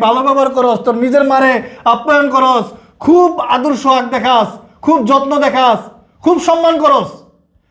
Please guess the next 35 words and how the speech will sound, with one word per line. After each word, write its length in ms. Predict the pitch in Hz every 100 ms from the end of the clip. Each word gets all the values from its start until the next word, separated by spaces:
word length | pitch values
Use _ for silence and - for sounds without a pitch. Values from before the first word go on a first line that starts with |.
| _ -
কিন্তু 340 | 359 359 370 294 185 - - _
তোর 120 | 254 -
শাশুড়ির 420 | 320 311 381 339
সাথে 160 | 349 320
তুই 80 | 294 285
খারাপ 180 | 302 277
ব্যবহার 220 | 285 277 269
করস। 200 | 262 208 - -
তুই 140 | 262 311 302
তোর 120 | 277 240
নিজের 260 | 254 311 359 359
মার 140 | 381 359
সাথে 160 | 339 320
তুই 100 | 320
সবসময় 360 | 311 302 311 294 247
ভালো 140 | 285 285
ব্যবহার 240 | 285 269 269
করস, 220 | - 202 - - _ -
সবসময় 420 | 285 277 277 277 226
যত্ন 220 | 285 285 277
করস, 220 | 262 254 247 254
আদর 180 | 285 262
করস, 280 | 269 247 202 - - _ _ - 233
আর 80 | - 302
তুই 160 | 311 285 277
তোর 120 | 240 -
স্বামীর 320 | 262 311 359 349
মার 140 | 339
সাথে 140 | 320 294
তুই 100 | 294 269
খারাপ 180 | 269 269
ব্যবহার 200 | 262 247 233
করস 140 | 226 220
সবসময়। 380 | 196 208 202 170 - - 190
ভালো 140 | 233